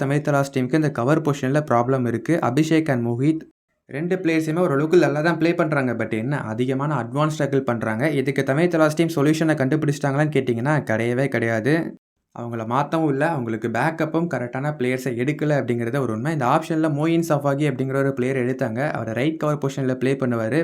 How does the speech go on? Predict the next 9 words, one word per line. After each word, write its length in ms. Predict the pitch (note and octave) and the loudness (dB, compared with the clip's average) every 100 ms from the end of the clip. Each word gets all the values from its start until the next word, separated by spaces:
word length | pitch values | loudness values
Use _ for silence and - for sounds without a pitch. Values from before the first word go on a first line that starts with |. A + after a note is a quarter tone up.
| E3 | 0
பிளஸ் 220 | B2 B2 A#2 | -2 -2 0
நல்லா 160 | C#3 A#2+ | 0 0
ரைடும் 280 | C3 C#3+ C#3+ | 0 0 0
பண்ணுவாரு. 420 | A#2+ A#2+ A2 B2+ D#3+ - _ _ _ _ | 0 -2 0 -2 -2 -6 _ _ _ _
நல்ல 220 | A#2+ E3 F#3 | -4 -2 0
பிளேயர் 260 | D#3+ D3 E3+ | 2 2 0
தான், 120 | E3+ | 0
but 100 | D3 - B2 | 0 0 0
கரெக்டான 360 | C#3+ D3+ D#3+ | 0 2 2